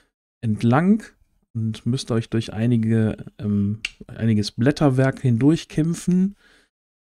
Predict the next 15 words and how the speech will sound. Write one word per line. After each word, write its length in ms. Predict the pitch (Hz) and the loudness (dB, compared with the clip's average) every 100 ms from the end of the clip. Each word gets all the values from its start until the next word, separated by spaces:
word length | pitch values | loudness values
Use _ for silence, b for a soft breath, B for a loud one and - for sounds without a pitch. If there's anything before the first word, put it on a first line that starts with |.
| _ | _
und, 440 | 117 110 107 104 - | -4 -2 -2 -4 -6
äh, 340 | 98 98 92 | -4 -4 -6
steht 320 | - - 202 | -6 -2 0
dann 140 | 208 165 | 0 -2
auf 180 | 151 - | -4 -8
einmal 600 | 170 160 165 165 165 170 _ - | -8 -6 -6 -6 -8 -10 _ -10
mitten 360 | 156 - 165 | -8 -6 -6
auf 180 | - 123 | -6 -8
diesem 260 | 127 120 113 | -6 -4 -6
Stamm 640 | - - 143 202 247 - _ _ _ _ _ _ _ _ _ _ _ _ _ | -6 -4 2 2 2 -4 _ _ _ _ _ _ _ _ _ _ _ _ _
in 100 | 123 | -6
einem, 560 | - 120 120 117 117 110 | -2 0 0 0 0 -2
einer 280 | - 120 104 | -2 -4 -2
Art 440 | 113 110 - - _ _ _ _ _ _ _ - | -4 -4 -6 -16 _ _ _ _ _ _ _ -8
Halle 520 | 117 147 208 285 | 0 2 4 0